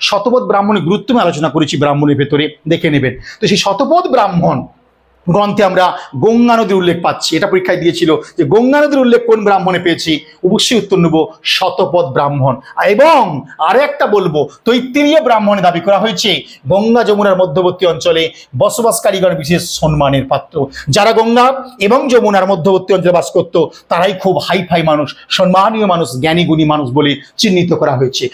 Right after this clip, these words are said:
এই শতপথ ব্রাহ্মণ থেকে জানা যায় যে সদানীরা নদী কুরু এবং পাঞ্চাল অঞ্চলকে কোশল বিদহ অঞ্চল থেকে বিচ্ছিন্ন করে রেখেছিল। তাহলে কুরু পাঞ্চাল অঞ্চলকে কোশল এবং বিদেহদের অঞ্চল থেকে বিচ্ছিন্ন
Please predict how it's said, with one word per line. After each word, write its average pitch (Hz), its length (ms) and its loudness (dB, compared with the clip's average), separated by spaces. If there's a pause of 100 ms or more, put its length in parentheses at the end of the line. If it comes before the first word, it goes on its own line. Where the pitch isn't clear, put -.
(140)
এই 185 60 0
শতপথ 269 400 0
ব্রাহ্মণ 247 400 0
থেকে 202 220 0
জানা 175 200 0
যায় 214 200 0
যে 175 340 -4 (260)
সদানীরা 208 760 0 (200)
নদী 185 360 2 (260)
কুরু 262 240 4 (140)
এবং 233 140 0 (180)
পাঞ্চাল 180 460 0 (120)
অঞ্চলকে 175 480 0 (340)
কোশল 247 360 0 (100)
বিদহ 180 260 0
অঞ্চল 156 280 -2
থেকে 160 200 -4
বিচ্ছিন্ন 147 380 -4
করে 131 180 0
রেখেছিল। 131 360 -2
তাহলে - 460 -4
কুরু 262 160 2 (100)
পাঞ্চাল 226 380 -2
অঞ্চলকে 202 400 0 (300)
কোশল 269 460 0
এবং 226 100 2 (100)
বিদেহদের 180 500 2 (300)
অঞ্চল 180 320 2
থেকে 175 200 0
বিচ্ছিন্ন 160 300 0